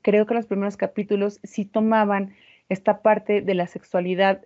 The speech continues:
de las mujeres y el orgasmo femenino como algo muy banal, como algo ba-, sumamente cosificado y enfocado, eh, simplemente en la zona genital, ¿no? Entonces,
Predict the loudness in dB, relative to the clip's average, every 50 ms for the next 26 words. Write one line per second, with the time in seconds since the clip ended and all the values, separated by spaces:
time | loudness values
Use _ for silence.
0 | _ -4 -2 0 0 0 -2 -4 -6 -6 -4 -2 -2 -2 -2 -4 -4 -4 -2 -2
1 | -2 -2 -4 -6 -8 -8 -8 -6 -6 -4 -4 -6 -6 -8 -6 -6 -4 -4 -4 -4
2 | -2 -2 -2 -2 0 0 0 0 0 0 -2 -2 -6 _ _ _ _ _ _ _
3 | _ _ _ _ _ _ _ 0 2 4 4 2 2 2 2 0 0 0 -2 -4
4 | -4 -4 -8 -14 -4 -2 0 0 2 0 0 -2 -4 -4 -4 -6 -6 -6 -6 -4
5 | -2 0 0 2 0 -2 -2 -2 -4 -2 0 0 0 -2 -4 -8 -18 -20 _ _
6 | _ _ -6 -4 -2 -2 -2 -2 0 2 2 2 2 0 -4 -6 _ _ _ _
7 | _ _ _ _ 0 2 2 2 2 0 -4 -4 -4 -4 -4 -2 -2 -2 -2 -4
8 | -4 -2 0 0 0 0 -2 -4 -4 -2 -2 -2 -2 -4 -4 -6 -8 -6 -4 -4
9 | -4 -4 -4 -6 -6 -6 -6 -6 -6 -6 -6 -6 -2 0 0 0 0 -4 -8 -8
10 | -6 -6 -4 -4 -6 -6 -6 -6 -6 -8 -6 -4 -4 -4 -4 -6